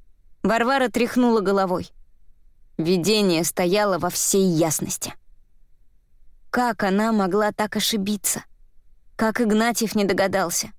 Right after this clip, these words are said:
А ещё следователь называется. Всё же очевидно.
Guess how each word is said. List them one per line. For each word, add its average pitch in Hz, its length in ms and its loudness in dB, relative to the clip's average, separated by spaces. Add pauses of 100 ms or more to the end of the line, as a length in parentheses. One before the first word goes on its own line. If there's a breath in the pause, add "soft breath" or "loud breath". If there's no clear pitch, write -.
(420)
А 165 100 0
ещё 190 220 0
следователь 185 720 0
называется. 180 720 0 (580)
Всё 247 220 0
же 214 140 2
очевидно. 220 640 0